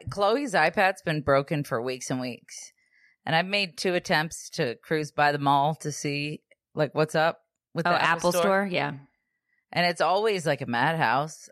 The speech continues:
Speaker 1: and you have to, like, make appointments, which, forget it. And I feel fine with it now because Chloe finally confessed
Speaker 2: Oh,
Speaker 1: what
Speaker 2: she broke
Speaker 1: actually
Speaker 2: it?
Speaker 1: happened.
Speaker 2: Mm-hmm.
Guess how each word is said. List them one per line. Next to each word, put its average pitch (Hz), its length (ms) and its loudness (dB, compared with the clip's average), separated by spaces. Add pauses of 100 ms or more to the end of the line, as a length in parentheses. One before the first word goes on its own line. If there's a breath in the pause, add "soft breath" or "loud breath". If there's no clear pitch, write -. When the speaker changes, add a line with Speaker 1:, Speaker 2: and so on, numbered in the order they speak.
(100)
Speaker 1:
and 160 200 -6
you 160 100 -4
have 175 280 0
to, 143 440 -2 (400)
like, 151 240 0
make 160 180 -2
appointments, - 760 -4
which, 147 400 -4
forget 165 240 0
it. 143 140 -6 (200)
And 165 380 0 (1300 soft breath)
I 196 140 2
feel 233 180 -2
fine 180 360 0
with 190 140 0
it 151 100 2
now 160 240 2
because 147 320 -2
Chloe 175 320 -2
finally 156 400 -2
confessed - 1080 -6 (280)
Speaker 2:
Oh, 202 80 2
Speaker 1:
what 156 120 4
Speaker 2:
she 202 100 0
broke 170 300 2
Speaker 1:
actually 170 100 0
Speaker 2:
it? 190 80 4
Speaker 1:
happened. 190 380 -2 (100)
Speaker 2:
Mm-hmm. 156 380 -8